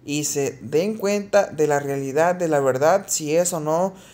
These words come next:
verdad o no. Entonces es muy importante esto, es como cuando tienes que hacer algo pero no sabes si te va a salir bien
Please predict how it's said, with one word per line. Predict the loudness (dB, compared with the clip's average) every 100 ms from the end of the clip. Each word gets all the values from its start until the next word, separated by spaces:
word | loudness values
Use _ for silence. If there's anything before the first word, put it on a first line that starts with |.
| -20 _ -16
verdad | -4 0 2 2 0
o | -6
no. | -2 -2
Entonces | -2 -4 -4 -4 -6 -4
es | -2
muy | -2 -4
importante | -4 -4 0 -2 2 0 0
esto, | -2 -6
es | -6
como | -4 -2
cuando | -2 0
tienes | -4 -4
que | -6
hacer | -4 0
algo | 2 2 -2
pero | -2 -2
no | -2 -2
sabes | 0 0
si | -2
te | -2
va | -2
a | -2
salir | -6 -6 -4
bien | -4 -4